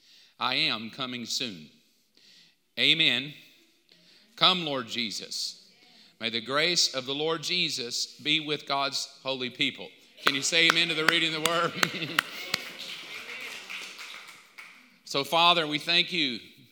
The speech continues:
that we completed this book. We did what you asked us to do at the beginning.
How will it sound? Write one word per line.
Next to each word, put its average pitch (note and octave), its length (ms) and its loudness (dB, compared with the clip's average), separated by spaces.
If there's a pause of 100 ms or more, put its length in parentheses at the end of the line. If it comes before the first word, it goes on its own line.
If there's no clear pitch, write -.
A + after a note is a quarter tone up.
(480)
that A2 80 -16
we C#3 140 0
completed D#3 500 -2
this D3+ 240 0
book. D#3 460 -8 (1160)
We B2 120 -2
did E3 340 2
what D3+ 160 -2
you D3+ 120 -4
asked D3+ 420 -2
us D3+ 140 -2
to C#3 100 -8
do D#3+ 160 -2
at C#3+ 100 -10
the C#3 60 -6
beginning. C3 520 0